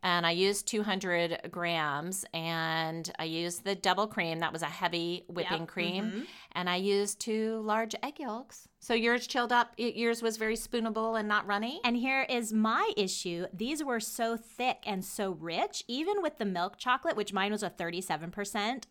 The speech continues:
Speaker 2: uh, organic green and blacks, so very sweet, right? Very
Speaker 1: Mm-hmm.
Speaker 2: sweet there. It was so thick that my comments are, "My ramekins held a hundred mils each." I had four of them. I would have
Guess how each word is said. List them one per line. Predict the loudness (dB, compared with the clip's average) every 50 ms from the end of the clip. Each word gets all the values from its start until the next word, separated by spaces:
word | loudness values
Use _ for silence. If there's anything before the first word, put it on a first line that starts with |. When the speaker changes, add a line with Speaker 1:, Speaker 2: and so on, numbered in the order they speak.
| _ -4
Speaker 2:
uh, | -4 -2 -2 -4 -2
organic | -4 -4 0 0 -2 -2 -2 -4
green | -4 -4 -2 -2
and | -2 0
blacks, | 4 4 4 4 2 0 -4 -12 -12 -12
so | -8 -2 0 0
very | 2 2 2 2 2 2 0
sweet, | 0 -4 -6 -6 -8 -8 -14 -8 -2
right? | 2 4 4 4 2 0 0
Very | 0 2 2 4 2
Speaker 1:
Mm-hmm. | 2 0
Speaker 2:
sweet | -2 -4 -6 -6 -2
there. | -2 -2 -2 -2 -4 -6 -12 -20 -20 _ _ _ _ _ 2
It | 4 4 4 4
was | 0 0
so | 0 0 2 2
thick | 2 0 0 -2 -2 -2 -2 0
that | 0 0 0 -2 -6
my | 0 2 4 4 4 2
comments | 0 -2 0 0 0 2 2 -2 -4 -4 -8 -10 -6 0
are, | 2 4 4 4 4 4 2 -2 -4 -12 -20 -20 -6 4
"My | 6 8 8
ramekins | 8 6 2 2 0 -2 -2 0 0 0 -2
held | -4 -4 0 2 4 4 4 4 2 0 -2 -2
a | -4 -2
hundred | 2 2 2 4 4 2 0
mils | 0 -2 -2 -4 -6 -8
each." | -10 -12 -12 -12 -10 -10 -10 -10 -12 -18 _ -2
I | 0 0
had | 2 2 -2 -2
four | -2 -4 -4 -2 -4
of | -4 -4 -6
them. | -6 -6 -6 -10 -16 -18 _ -10 _ 8
I | 8 8 8
would | 6 4 2
have | 2 0 0